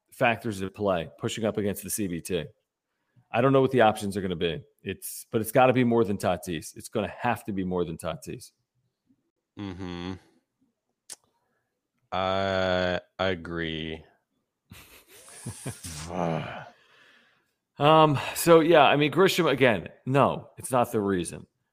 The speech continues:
Speaker 1: Um, it's funny. How many times have the Padres had a three one lead in an eighth inning that they've blown this year?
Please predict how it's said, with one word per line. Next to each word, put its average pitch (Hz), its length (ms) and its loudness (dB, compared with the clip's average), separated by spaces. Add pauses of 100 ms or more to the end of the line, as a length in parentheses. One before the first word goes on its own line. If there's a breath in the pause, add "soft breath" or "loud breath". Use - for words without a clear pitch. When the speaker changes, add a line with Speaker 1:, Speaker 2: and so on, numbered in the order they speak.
(200)
Speaker 1:
Um, 104 400 0 (1000)
it's 143 180 -2
funny. 147 360 4
How 123 120 2
many 220 120 2
times 180 220 2
have 131 100 -8
the 127 60 -4
Padres 127 420 2
had 113 160 4
a 98 120 2
three 113 280 -2
one 110 280 2
lead 104 200 0
in 95 100 -2
an 90 80 -4
eighth 95 220 -4
inning 95 180 -4
that 90 100 -6
they've 87 160 -4
blown 87 360 -4
this 107 180 -4
year? 113 300 -2